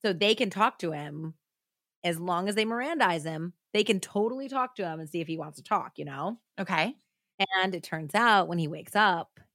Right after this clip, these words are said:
Speaker 1: he does wanna talk. He wants to sing like a motherfucking canary.
Speaker 2: And does he want a deal?
Speaker 1: No,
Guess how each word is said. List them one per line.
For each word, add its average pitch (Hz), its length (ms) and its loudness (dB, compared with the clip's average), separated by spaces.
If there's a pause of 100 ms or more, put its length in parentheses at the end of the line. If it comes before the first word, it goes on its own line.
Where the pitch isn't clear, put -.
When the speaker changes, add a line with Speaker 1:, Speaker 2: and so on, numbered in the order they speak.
(140)
Speaker 1:
he 151 200 -12
does 208 320 2
wanna 160 220 -2
talk. - 480 -8 (280)
He - 160 -6
wants 240 280 0
to 147 140 -6
sing 269 600 2
like 208 280 8
a 156 40 2
motherfucking 214 880 4
canary. 170 680 4 (160)
Speaker 2:
And 208 280 8
does 202 160 4
he 202 100 6
want 180 220 6
a 190 120 6
deal? 180 560 6 (420)
Speaker 1:
No, 277 340 8